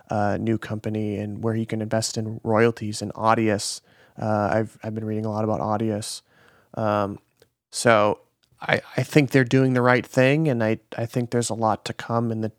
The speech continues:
in the technology realm in the next five to ten years. Um,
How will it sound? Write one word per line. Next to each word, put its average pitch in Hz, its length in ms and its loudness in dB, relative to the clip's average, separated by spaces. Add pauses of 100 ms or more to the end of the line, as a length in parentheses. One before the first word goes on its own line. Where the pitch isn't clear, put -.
(160)
in 120 120 -6
the 110 80 -4
technology 117 600 -2
realm 123 380 2
in 110 280 -6
the 113 80 -4
next 110 280 -6
five 113 440 2
to 131 100 -6
ten 117 240 -6
years. 127 500 0 (760)
Um, 107 580 2